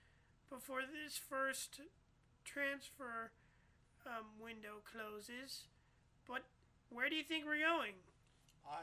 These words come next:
Speaker 2: have no idea. I think,
Speaker 1: What
Speaker 2: you know, the
Speaker 1: position?
Speaker 2: players we have now look like enough to, you know, score a lot of
Speaker 1: But, I
Speaker 2: goals.
Speaker 1: mean, yeah,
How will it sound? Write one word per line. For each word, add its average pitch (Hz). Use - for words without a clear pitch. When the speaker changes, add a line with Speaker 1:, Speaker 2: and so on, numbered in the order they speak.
Speaker 2:
have 123
no 220
idea. 170
I 139
think, 139
Speaker 1:
What 294
Speaker 2:
you -
know, 339
the 320
Speaker 1:
position? 320
Speaker 2:
players 156
we 156
have 160
now 180
look 160
like 151
enough 151
to, 147
you 147
know, 135
score 151
a 170
lot 165
of 170
Speaker 1:
But, 277
I 277
Speaker 2:
goals. 285
Speaker 1:
mean, 302
yeah, 311